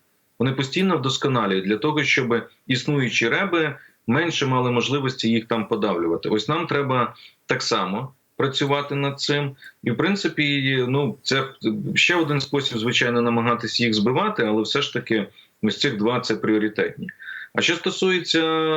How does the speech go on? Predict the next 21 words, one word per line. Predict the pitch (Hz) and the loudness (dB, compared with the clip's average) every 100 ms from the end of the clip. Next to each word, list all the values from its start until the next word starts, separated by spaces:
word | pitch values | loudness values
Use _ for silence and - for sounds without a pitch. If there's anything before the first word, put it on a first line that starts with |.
| 151 | 2
м, | 147 135 143 156 151 | 2 -2 0 0 2
шахедів, | 131 156 156 214 208 156 131 - - - _ - | 2 0 0 0 2 2 0 -4 -14 -20 _ -2
ну, | 139 | 0
бачите, | 151 190 175 160 143 | 0 0 0 0 2
що, | - 151 143 | 2 4 2
в | 139 | 0
принципі, | 151 156 147 131 139 | -2 0 -2 -2 -2
проблем | 135 135 135 143 | -2 -2 0 0
з | 110 | 0
виробництвом | 135 131 139 131 131 131 | 0 0 0 -2 0 0
їх | 139 135 | 0 0
немає. | 143 185 214 110 - _ _ - - _ | 0 0 0 -2 -6 _ _ -20 -20 _
І | - 107 113 120 | -2 0 2 2
принаймні, | 123 123 139 131 127 127 127 - | 2 2 2 2 2 2 0 0
і, | 139 | -2
і | 131 131 | 0 -2
судячи | 151 147 143 139 | 0 0 0 0
з | 131 | 0
усього, | 127 151 143 | 0 0 2
немає | 131 131 139 135 123 120 113 | 2 2 2 2 2 2 0
проблем, | - 117 127 139 135 120 | 0 0 0 0 2 0